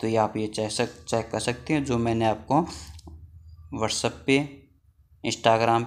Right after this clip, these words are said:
पे और YouTube की स्टोरी में शेयर किया था,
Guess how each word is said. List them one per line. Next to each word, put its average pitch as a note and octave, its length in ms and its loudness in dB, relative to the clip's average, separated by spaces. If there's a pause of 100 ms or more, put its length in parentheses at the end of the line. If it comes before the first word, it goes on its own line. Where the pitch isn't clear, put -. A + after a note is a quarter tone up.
(120)
पे C#3+ 300 0
और A2 440 -2 (300)
YouTube A#2 440 -4
की B2+ 100 0
स्टोरी A#2 360 -2
में B2 140 4
शेयर A#2 300 0
किया A2+ 260 -2
था, D#3+ 280 2